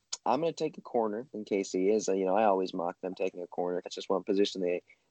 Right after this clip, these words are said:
they're not very good at. And a defensive rookie of the year, Marshawn Lattimore. The corner that I'm taking is Marlon Humphrey.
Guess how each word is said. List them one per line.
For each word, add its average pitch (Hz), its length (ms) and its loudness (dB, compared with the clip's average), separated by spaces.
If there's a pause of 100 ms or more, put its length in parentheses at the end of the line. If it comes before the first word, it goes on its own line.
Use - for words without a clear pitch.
they're 123 80 10
not 123 160 10
very 110 160 6
good 147 160 8
at. 127 180 4
And 113 140 -6
a 113 60 -8
defensive 101 440 -4
rookie 101 240 2
of 95 80 0
the 101 60 0
year, 104 160 4
Marshawn 95 360 -2
Lattimore. 98 500 0
The - 60 -10
corner 139 340 6
that 127 80 8
I'm 127 120 6
taking 104 580 2
is 90 60 -2
Marlon 117 500 0
Humphrey. 113 440 -6